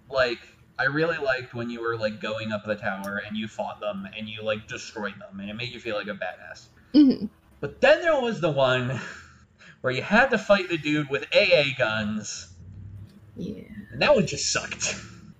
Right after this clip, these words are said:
Speaker 2: And I think that's why, like, average-wise, I feel very neutral about it, 'cause there were such, like, high highs and low lows, you know?
Speaker 1: Understandable. Understandable.
Speaker 2: It,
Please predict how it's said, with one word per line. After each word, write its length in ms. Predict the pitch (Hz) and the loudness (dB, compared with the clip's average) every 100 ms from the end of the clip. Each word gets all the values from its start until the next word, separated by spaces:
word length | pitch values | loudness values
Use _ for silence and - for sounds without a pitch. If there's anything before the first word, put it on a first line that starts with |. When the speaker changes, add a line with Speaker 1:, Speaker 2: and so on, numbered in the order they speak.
| - | -4
Speaker 2:
And 120 | 226 | 4
I 100 | 233 | 6
think 320 | 240 247 277 262 | 6 4 4 6
that's 240 | 240 214 - | 4 4 -2
why, 680 | 196 196 185 196 208 208 208 | 0 2 4 4 4 4 4
like, 240 | 208 233 - - _ - | 6 4 2 -18 _ 2
average-wise, 720 | 233 233 262 269 269 277 269 | 4 6 6 6 6 6 6
I 80 | 233 | 6
feel 180 | 233 233 | 8 6
very 240 | 208 208 208 | 8 6 8
neutral 360 | 175 170 175 | 6 2 0
about 220 | - - | 0 0
it, 100 | - | 0
'cause 160 | - 254 | 4 8
there 140 | 233 | 8
were 280 | 233 220 220 | 8 8 8
such, 220 | 247 277 226 | 8 6 6
like, 320 | 233 202 - | 6 4 0
high 240 | - 226 | 2 4
highs 320 | 226 202 202 208 | 4 4 4 4
and 160 | 180 | 2
low 160 | 175 156 | 2 2
lows, 400 | 131 - - 214 | 0 -4 -4 2
you 80 | 214 | 6
know? 320 | 214 220 220 - - | 6 6 2 -2 -6
Speaker 1:
Understandable. 640 | 247 208 - - - - - _ _ | -6 -6 -12 -16 -16 -18 -20 _ _
Understandable. 520 | 104 101 - - - 131 _ _ _ _ _ _ | -14 -14 -14 -14 -16 -18 _ _ _ _ _ _
Speaker 2:
It, 220 | 269 330 | 6 6